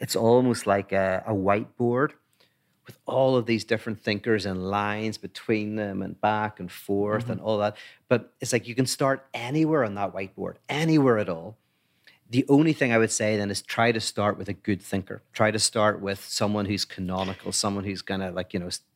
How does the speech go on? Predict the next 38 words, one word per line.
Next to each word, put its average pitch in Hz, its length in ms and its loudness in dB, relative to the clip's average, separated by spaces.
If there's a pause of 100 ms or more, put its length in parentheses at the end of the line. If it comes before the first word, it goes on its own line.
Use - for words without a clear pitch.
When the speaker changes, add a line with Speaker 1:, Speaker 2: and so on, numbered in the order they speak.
(180)
Speaker 1:
start 127 420 4 (140)
with, 123 160 4 (160)
like, 123 140 4
so 127 120 4
don't 135 220 4
start 113 320 2
with 107 100 -6
just 113 220 -2
a 107 80 0
YouTube 101 540 -2
commentator, 95 720 -8
right? 95 180 -2
You 110 120 -4
know, 107 60 -4 (220)
d-, 123 160 4
start 120 540 4
with 117 200 2
a, 101 280 2 (340)
you 110 100 4
know, 104 200 4
a 98 120 0
writer 110 520 4
who's 101 240 -4
written 104 140 6
Speaker 2:
I - 40 8
would 370 80 2
Speaker 1:
a 175 40 -2
Speaker 2:
say 135 180 8
Speaker 1:
body 104 100 4
Speaker 2:
s-, 98 60 0
Speaker 1:
of 92 80 -6
Speaker 2:
you 156 60 2
can - 100 4
Speaker 1:
work. - 40 -2
Speaker 2:
start 95 280 4
with 90 100 -2
a 92 60 -8
YouTube 92 320 -10